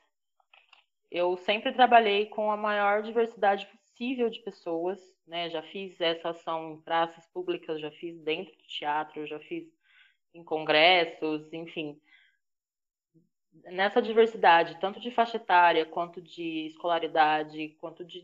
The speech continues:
de existências mesmo. E a pergunta que todo mundo me faz é, "Você não tem medo de tá ali pelado e alguém fazer alguma coisa?" E é muito louco, porque é tão maluco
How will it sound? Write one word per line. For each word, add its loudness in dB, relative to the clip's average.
de -12
existências 0
mesmo. -4
E -4
a 6
pergunta 6
que 0
todo 4
mundo 2
me 2
faz 4
é, 4
"Você 2
não 4
tem 2
medo 0
de -8
tá 4
ali 0
pelado 6
e 4
alguém -2
fazer -4
alguma -2
coisa?" 0
E 4
é 8
muito 0
louco, 8
porque 2
é -2
tão 4
maluco 6